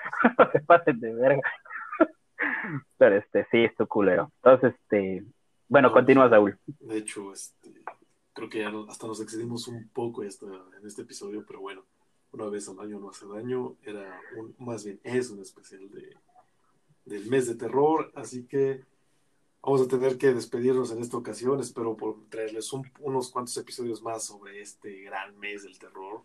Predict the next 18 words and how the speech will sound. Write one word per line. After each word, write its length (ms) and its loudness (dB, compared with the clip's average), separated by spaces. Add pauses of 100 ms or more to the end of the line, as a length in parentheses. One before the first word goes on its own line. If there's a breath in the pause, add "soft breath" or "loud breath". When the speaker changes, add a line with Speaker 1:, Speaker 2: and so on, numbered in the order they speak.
(140)
Speaker 2:
porque 280 -20
hay 80 -20
que 80 -20
aprovecharlo. 760 -6 (720)
Así 340 -8
que 480 2 (220)
nos 80 -6
vamos 180 4
a 60 4
dejar 220 0
por 120 2
esta 160 2
ocasión, 540 0
de 80 -2
verdad, 220 -6
tú, 340 -4
eh, 340 -6
Diego, 460 2